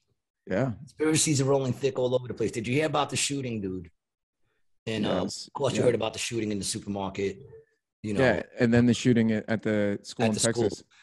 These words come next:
Speaker 2: But let's talk about the one real quick in, uh, in, uh, the supermarket. One of the people killed. I sent you a, I sent you a thing on it. Did you see it? Apparently, one of the dudes who was killed in that,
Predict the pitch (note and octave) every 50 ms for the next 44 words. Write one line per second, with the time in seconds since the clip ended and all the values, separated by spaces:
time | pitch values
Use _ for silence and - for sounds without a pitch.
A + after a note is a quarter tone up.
0 | _ _ _ - - A2+ A#2 B2 B2+ B2 - D3+ D3+ D3 C#3+ C#3+ C#3 B2+ B2+ B2
1 | B2+ A#2+ B2 B2 A#2+ A#2 A#2 A#2 A2 - - C#3 B2+ A#2+ A2+ A2+ G#2+ G#2+ G#2 G2+
2 | G2 F#2+ F#2+ F#2+ F#2+ F#2 - - G2+ G2+ G2+ F#2 F#2 F#2 F#2 F#2 F2+ - - -
3 | - - E2+ - - D#3 E3+ - G#2+ G#2+ G2+ F#2+ F2 D#2+ - - D#2 D#2 - -
4 | - D#2+ E2+ G2+ A#2 B2+ C3+ B2+ B2 - - C#3 B2+ - B2 G#2 - - F3+ E3+
5 | - - F#2 F2+ - - A#2+ A2+ B2+ - - A#2+ A#2 A2+ A2 G#2+ G#2+ G#2 G#2+ G#2
6 | - _ _ _ _ _ _ _ _ _ _ _ _ _ _ _ - - G2 -
7 | B2+ A#2 A2 - A2 G#2 G#2 - C#3+ C#3+ B2 G2+ F#2 F2 - F#2+ E2+ F#2 - B2
8 | C3 C#3+ - - - C3+ D3 D#3+ D#3 C#3 B2+ A#2+ A#2+ B2 - - _ _ _ _
9 | _ _ _ _ _ _ _ _ _ _ _ _ _ _ - - G#2 B2+ C#3+ D3+
10 | D3 C#3 C3+ A#2+ G#2 C#3+ D3 C#3+ C#3 B2+ - C3+ A#2+ A#2+ A2 - - - D#3 D#3
11 | C#3+ C3+ - A#2+ A2 A2 G#2+ G#2 G2+ G2+ -